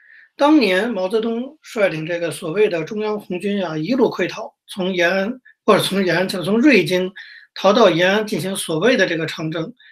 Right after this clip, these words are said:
现在我们都知道了，这个就不细讲了，长征根本就是假的，根本就是土匪式的，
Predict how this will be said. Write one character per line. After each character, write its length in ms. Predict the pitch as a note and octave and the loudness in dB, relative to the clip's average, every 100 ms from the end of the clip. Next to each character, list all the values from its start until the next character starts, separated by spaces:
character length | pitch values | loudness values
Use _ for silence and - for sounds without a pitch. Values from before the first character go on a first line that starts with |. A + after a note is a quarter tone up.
| - _ | -20 _
现 140 | - A#3+ | -2 4
在 80 | B3 | 4
我 40 | |
们 80 | F3+ | 6
都 120 | F#3+ | 4
知 160 | F#3+ G3+ | 6 6
道 140 | E3+ | 6
了， 180 | D#3+ D#3+ | 4 4
这 120 | A3+ | 4
个 60 | F#3 | 4
就 80 | |
不 120 | F3 G3+ | 0 -4
细 200 | A3 F#3 | -4 -4
讲 160 | F3 | -4
了， 100 | D#3+ | -6
长 180 | D3 F3 | -6 -4
征 100 | G#3 | -2
根 100 | A3 | 0
本 80 | G3 | 2
就 80 | F#3 | 2
是 60 | |
假 160 | F3+ G3 - | 0 -6 -6
的， 140 | E3+ | -6
根 140 | D#3 G3+ | -2 -2
本 40 | |
就 120 | F#3+ | -2
是 40 | D#3 | -2
土 140 | - G#3+ | -2 -4
匪 180 | B3 C4 | -4 -6
式 220 | - F3+ | -4 -2
的， 240 | E3 D#3 | -2 -4